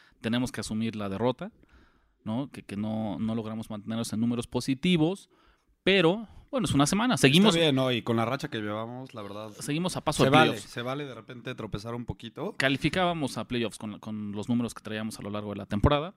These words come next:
Speaker 1: y ahora que, que mandamos un poquito lejos, también por si las dudas, si, no les voy a mentir, no solo es que Ulises no haya podido venir, le dijimos que se quedara afuera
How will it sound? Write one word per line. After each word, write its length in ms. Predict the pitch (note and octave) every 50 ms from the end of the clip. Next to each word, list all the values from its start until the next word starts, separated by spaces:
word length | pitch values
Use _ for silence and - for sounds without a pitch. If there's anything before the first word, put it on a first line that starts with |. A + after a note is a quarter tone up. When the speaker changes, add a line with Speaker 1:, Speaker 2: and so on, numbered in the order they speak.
| _ _ _ - - _ _ _ -
Speaker 1:
y 340 | E3+ D#3+ E3 F3 G3+ - _ - - _ _ _ _ _ _ _ _ -
ahora 240 | G#2 G#2 A2 B2+ -
que, 460 | - G#2+ F#2+ F#2+ F#2 F2+ F2 B1+ -
que 220 | - F#2+ F#2+ F#2+ F#2
mandamos 400 | F#2+ G2 G2+ G2+ A2 A2+ A2+ A2+
un 60 | G#2
poquito 220 | - C#3 A#2 C3+ C3+
lejos, 160 | C#3 D3 -
también 180 | - G3+ A3+
por 160 | G3+ - G3+ D#3
si 80 | D#3+
las 120 | C3+ B2 G#2+
dudas, 320 | D3+ D3 C3 A2+ - - B2+
si, 240 | - C#3+ B2 B2 - -
no 340 | - A#2 B2+ B2+ B2 D3+ D#3+
les 120 | D#3+ D3
voy 80 | B2+ C#3+
a 40 | C#3
mentir, 260 | B2 A2+ - C3 A#2+
no 120 | B2+ C#3+
solo 160 | - - D#3+ D#3
es 80 | -
que 80 | - A2+
Ulises 260 | A#2 B2 - - A2
no 60 | A#2
haya 120 | A#2 A#2 G#2+
podido 220 | - A2+ A2+ A2
venir, 320 | A2 G#2 A2+ C#3 D#3+ -
le 80 | A#2+ A#2
dijimos 280 | A#2 A#2 - E3 D3+ -
que 60 | -
se 80 | G#2
quedara 280 | - A2 A2 A2+ A#2+ A2+
afuera 360 | A2 - A#2+ A2+ A2 C3+ E3